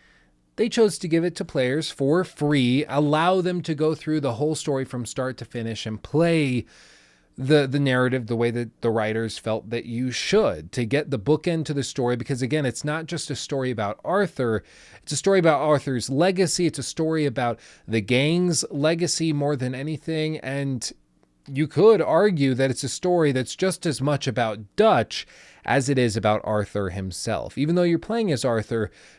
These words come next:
Dutch is at the heart of everything that you're doing. And I think it's also important to point out that they didn't call it Chapter seven, they didn't call it Chapter six point nine. <laughs> They, they called it Epilogue because I think they accepted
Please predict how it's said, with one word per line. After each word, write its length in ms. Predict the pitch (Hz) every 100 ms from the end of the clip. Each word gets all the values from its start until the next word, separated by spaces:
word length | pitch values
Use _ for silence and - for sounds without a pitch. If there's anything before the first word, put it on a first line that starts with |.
| -
Dutch 260 | 151 160 156
is 120 | 131
at 160 | 127
the 100 | 117
heart 280 | 101 127 120
of 240 | 98 101 -
everything 560 | 135 139 139 110 117 104
that 140 | 90
you're 160 | 87 90
doing. 360 | 82 - - - _ -
And 100 | 190
I 60 | 202
think 140 | 214
it's 100 | 175
also 260 | 170 156 160
important 500 | 135 147 135 131 -
to 220 | 127 110
point 260 | 123 123
out 280 | 117 113 107
that 240 | 117 110 107
they 140 | 120
didn't 380 | 110 160 165 160
call 300 | - 139 131
it 100 | 120
Chapter 420 | 135 120 - 117
seven, 440 | - 120 107 110
they 100 | 107
didn't 300 | 101 135 135
call 280 | - 127 120
it 120 | 117
Chapter 380 | - 117 - 123
six 320 | - - 123
point 300 | - 131 120
nine. 500 | 107 104 95 92 107
<laughs> 100 | 110
They, 80 | 190
they 180 | 165 147
called 440 | - 196 214 190
it 220 | 160 131 - - - _ -
Epilogue 640 | 180 175 147 127 113 104 104
because 380 | 120 143 113 -
I 140 | 135
think 240 | - 151 139
they 280 | 147 143
accepted 760 | 131 - - 196 - 147 143